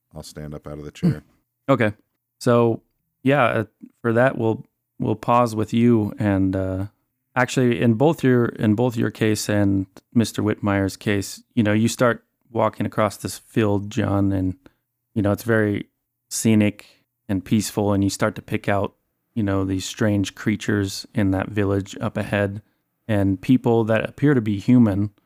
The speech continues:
Speaker 2: And just as you approach one, you know, uh, one of these human-appearing people lifts a hand to you in greeting,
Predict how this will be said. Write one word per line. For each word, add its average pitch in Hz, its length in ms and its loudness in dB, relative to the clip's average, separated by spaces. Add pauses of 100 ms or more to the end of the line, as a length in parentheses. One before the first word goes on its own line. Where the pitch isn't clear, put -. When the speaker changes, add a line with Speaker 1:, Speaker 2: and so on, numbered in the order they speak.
(300)
Speaker 2:
And 101 400 0
just 123 300 0
as 113 120 0
you 110 100 2
approach 110 400 -2
one, 101 240 2
you 101 80 2
know, 95 220 -2
uh, 95 100 -4
one 107 180 0
of 101 60 0
these 98 340 -6
human-appearing 104 640 2
people 104 280 -2
lifts 107 280 -2
a 107 80 0
hand 104 360 2
to 110 80 -2
you 101 180 2
in 92 100 -2
greeting, 101 480 2